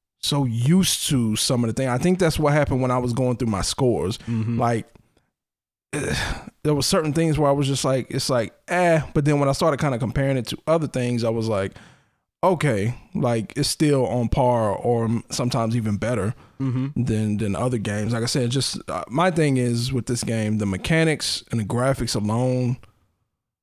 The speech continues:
Speaker 1: like, is enough for a decent score.
Speaker 2: Yeah.
Speaker 1: Like, b-, um, so mine was an eight point two two.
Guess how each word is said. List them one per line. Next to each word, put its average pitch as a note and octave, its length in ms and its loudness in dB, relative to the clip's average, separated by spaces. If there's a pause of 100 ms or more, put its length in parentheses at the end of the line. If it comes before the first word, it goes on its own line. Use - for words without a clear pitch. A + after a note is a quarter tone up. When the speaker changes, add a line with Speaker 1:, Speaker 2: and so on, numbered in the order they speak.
(720)
Speaker 1:
like, F2 300 -6 (340)
is D3 180 2
enough C3 720 2 (220)
for A2+ 760 0
a B2 80 -4
decent B2 400 -2
score. D#2+ 360 -6 (420)
Speaker 2:
Yeah. G#2 240 -6 (300)
Speaker 1:
Like, G#2 300 -2 (300)
b-, D3 120 0 (160)
um, C3 340 0
so D#3+ 160 4
mine F#3 300 4
was D#3 160 4
an C3 60 0
eight C3 180 0
point B2 240 0
two A2 140 -4
two. - 260 -6